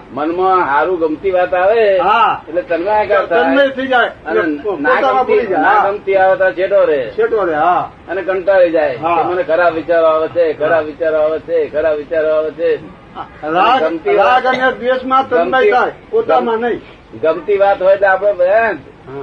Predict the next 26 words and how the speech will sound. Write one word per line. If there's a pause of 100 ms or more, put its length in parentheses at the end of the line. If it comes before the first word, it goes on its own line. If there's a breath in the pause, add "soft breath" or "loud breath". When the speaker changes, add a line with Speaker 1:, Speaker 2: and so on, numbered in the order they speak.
Speaker 1:
એને
ભાન
જ
ના
રહે,
એને
Speaker 2:
હા,
Speaker 1:
એકાકાર
Speaker 2:
હા.
Speaker 1:
થઈ
જ
જાય.
Speaker 2:
હા,
હા. (800)
Speaker 1:
એનું
ભાન
જ
ના
રહે.
Speaker 2:
હાજી.
હાજી. (640)
Speaker 1:
તમે
સમજ
પડી
ને?
Speaker 2:
હાજી.